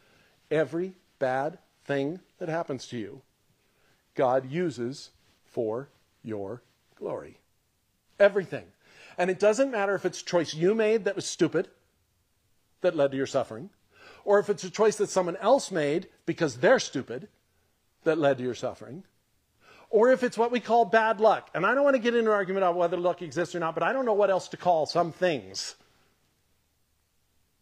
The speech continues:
where things happen and there's no explanation and they're terrible. <laughs> But even those things, God uses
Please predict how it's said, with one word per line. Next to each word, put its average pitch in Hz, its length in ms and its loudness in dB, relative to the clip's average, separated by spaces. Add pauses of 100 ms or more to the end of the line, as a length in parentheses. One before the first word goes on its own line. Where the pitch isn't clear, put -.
(680)
where 135 120 -4
things 185 260 0
happen 147 360 -2
and 127 120 -6
there's 135 140 -2
no 147 180 0
explanation 131 580 -4
and 123 180 -8
they're 123 80 -4
terrible. 117 420 -8 (800)
<laughs> 190 120 -6 (960)
But 180 160 -2
even 208 380 -2
those 185 340 0
things, 175 760 -2 (1160)
God 151 440 0 (300)
uses 143 560 -4